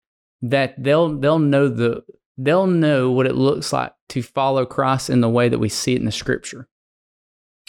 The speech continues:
'Cause let's say that our country's moving back toward looking a lot like first ce-, first century Rome, which it is in all of our sin and brokenness.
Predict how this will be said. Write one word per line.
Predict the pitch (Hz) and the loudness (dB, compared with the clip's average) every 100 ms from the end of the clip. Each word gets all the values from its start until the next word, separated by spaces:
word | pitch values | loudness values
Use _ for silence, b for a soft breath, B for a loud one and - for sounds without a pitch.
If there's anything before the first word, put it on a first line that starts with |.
| - | -8
'Cause | - 117 | -4 -2
let's | 156 151 | -2 0
say | 151 143 | 0 2
that | 120 | 0
our | 123 | -2
country's | 131 - 139 - 117 104 | -2 -2 -2 0 0 2
moving | 120 123 113 104 | 2 2 2 2
back | 117 113 | -2 -4
toward | - 113 113 - _ _ - | -2 0 -2 -10 _ _ -4
looking | 113 127 131 113 | 0 2 2 2
a | 113 | 2
lot | 123 120 | 0 0
like | 120 120 | -4 -4
first | - 120 - - | -2 -2 -2 -8
ce-, | 135 135 - - - | -8 -8 -8 -12 -4
first | 139 - | -2 0
century | 135 117 113 107 | -2 0 0 0
Rome, | 110 107 98 107 - _ _ _ _ _ - | 2 0 -2 -8 -18 _ _ _ _ _ -8
which | 104 | -4
it | 101 | 0
is | 117 98 107 - - _ _ _ | 0 0 -2 -8 -20 _ _ _
in | 113 104 | -8 -4
all | 107 104 107 | 0 2 2
of | 104 | 0
our | 98 101 - _ _ _ - | -2 -4 -10 _ _ _ -14
sin | - 131 117 113 110 | -6 0 2 2 2
and | 98 98 | 0 0
brokenness. | 110 113 117 110 110 113 - | 0 0 -2 -4 -6 -8 -12